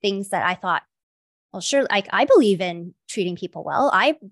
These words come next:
don't think I'm a racist. I don't think I'm discrimin-, I'm a woman. I don't think I discriminate against other women." Um, and yet when we see how many mindsets, it's really about the mindset and the attitudes that don't just come from a workplace.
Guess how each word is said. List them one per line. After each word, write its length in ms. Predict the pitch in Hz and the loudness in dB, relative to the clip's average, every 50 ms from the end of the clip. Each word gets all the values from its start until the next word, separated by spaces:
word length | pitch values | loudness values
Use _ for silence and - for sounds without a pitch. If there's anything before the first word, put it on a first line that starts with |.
| _ _ | _ _
don't 200 | - 214 180 170 | -8 -8 -6 -8
think 160 | - 180 - - | -10 -10 -8 -6
I'm 140 | 190 185 | -6 -6
a 80 | 175 151 | -8 -10
racist. 580 | - - - - - - - 349 - - - - - | -14 -14 -12 -12 -10 -10 -12 -12 -12 -16 -18 -14 -8
I 80 | 208 208 | -6 -4
don't 140 | 254 294 277 | -4 -4 -6
think 180 | 233 208 - | -8 -10 -12
I'm 100 | 185 170 | -12 -14
discrimin-, 360 | 170 170 - - - 175 160 156 | -14 -12 -12 -12 -12 -14 -10 -4
I'm 140 | - 208 262 | -2 0 0
a 60 | 320 | 0
woman. 360 | 240 170 175 165 - 254 285 285 - | 0 0 -4 -4 -4 -8 -10 -10 -10
I 60 | 202 | -10
don't 120 | 220 269 | -8 -8
think 140 | - 262 - | -10 -10 -12
I 60 | 190 | -12
discriminate 500 | 170 170 - - - 175 160 135 151 170 | -12 -10 -12 -12 -12 -16 -18 -18 -18 -18
against 340 | 175 170 - - 165 - - | -18 -20 -20 -20 -20 -20 -20
other 200 | - 175 143 - _ | -20 -20 -20 -20 _
women." 340 | - - - - - 285 285 _ _ - - - - _ _ _ _ | -20 -20 -20 -20 -18 -20 -20 _ _ -20 -20 -20 -20 _ _ _ _
Um, 220 | - 220 208 202 196 | -6 -4 -4 -4 -4
and 160 | - 220 214 | -4 -4 -2
yet 160 | 214 240 226 202 | 0 0 0 0
when 120 | 233 220 | -2 -6
we 100 | 220 220 | -6 -6
see 560 | 214 - - - 302 294 294 302 311 330 311 - _ | -6 -6 -4 -4 -4 -4 -4 -4 -6 -8 -10 -12 _
how 720 | - - - - 226 208 202 196 190 185 180 185 185 - _ _ _ _ _ | -14 -8 -4 -2 0 0 0 0 0 -2 -4 -6 -10 -12 _ _ _ _ _
many 220 | - 214 214 208 196 | -12 -8 -6 -6 -6
mindsets, 920 | 190 170 170 165 185 202 196 - - - - - - - - - - - _ _ _ _ _ _ | -6 -6 -6 -4 -4 -4 -4 -4 -2 -4 -4 -6 -8 -10 -10 -10 -10 -12 _ _ _ _ _ _
it's 160 | - 202 - | -12 -8 -4
really 140 | 233 247 254 | 0 2 4
about 220 | 254 247 254 247 - | 4 4 4 2 2
the 40 | 208 | 0
mindset 500 | 190 175 185 170 180 180 - - 147 - | 0 0 -2 -4 -4 -4 -6 -6 -6 -8
and 160 | - 170 160 | -8 -12 -14
the 100 | 156 - | -12 -10
attitudes 500 | - 175 175 180 170 - 180 - - - | -8 -8 -8 -8 -8 -8 -8 -8 -10 -6
that 200 | - 196 156 - - _ _ _ _ | -4 -4 -4 -4 -6 _ _ _ _
don't 240 | - 220 208 202 - | -2 -2 -2 0 0
just 220 | - 254 247 - | 0 -2 0 -2
come 180 | - - 226 208 | -4 -4 -4 -6
from 220 | 202 - 196 175 | -6 -6 -8 -8
a 40 | 175 | -8
workplace. 720 | 165 185 220 320 - - - - 143 - - - - - | -2 0 0 0 0 -2 -6 -6 -6 -4 -4 -6 -6 -8